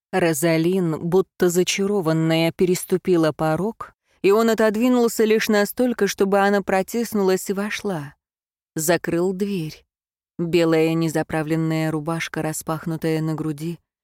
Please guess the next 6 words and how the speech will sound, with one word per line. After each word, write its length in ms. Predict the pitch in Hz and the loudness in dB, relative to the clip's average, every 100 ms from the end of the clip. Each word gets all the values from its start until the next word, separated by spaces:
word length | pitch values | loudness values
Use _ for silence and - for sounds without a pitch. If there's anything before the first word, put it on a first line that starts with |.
| _ | _
растрёпанные 880 | 180 180 - 202 - 190 180 180 175 | 0 0 0 -2 2 2 2 2 2
волосы, 680 | 160 170 185 180 - 170 165 _ _ - | 0 0 0 -2 -4 -6 -6 _ _ -6
взгляд, 680 | 170 160 160 180 214 196 - | -4 -2 0 2 0 -2 0
полный 360 | 185 185 190 | 2 4 2
тёмного 580 | 180 208 202 196 185 196 | 2 0 2 2 2 2
изумления, 840 | 190 185 190 196 233 202 175 175 | 2 2 0 2 2 2 2 -2